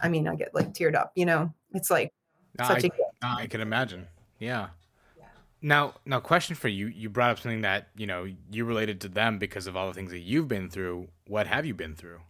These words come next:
Speaker 2: If you don't mind me asking. And if it, you're not, if you're not comfortable, don't,
Speaker 1: No.
Speaker 2: don't worry about it.
Speaker 1: It's like, I'm no, I'm pretty much an open book anyway. Like, I mean, a lot of it's on my bio and a lot of it's just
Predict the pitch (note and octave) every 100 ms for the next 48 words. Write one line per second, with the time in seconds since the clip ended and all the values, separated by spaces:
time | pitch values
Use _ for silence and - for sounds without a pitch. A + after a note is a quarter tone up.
0 | _ D3 C#3+ D3 C#3 C3 B2+ A#2+ B2 -
1 | F2+ G2 A2+ A#2 A#2 G2+ A#2+ A#2+ C3+ B2+
2 | - - C3 C3 C3 C3 B2 C#3 C#3 C3+
3 | _ _ - B2+ A#2+ B2 - B2 A2+ G2+
4 | F2 D#2+ - B3+ - G#3+ C4 B3 B3+ C4
5 | B3 A3 A#3+ A#3+ A#3+ G#3+ F#3+ F#3+ E3 F3+
6 | F3+ F3 - F3+ G3+ G#3+ G#3+ E3+ D#3+ E3+
7 | E3+ E3 E3 E3+ E3+ F3 - E3+ F3+ E3
8 | D#3+ D#3+ E3 E3+ E3 E3 E3 D#3+ E3+ -
9 | - - - E3 D#3 -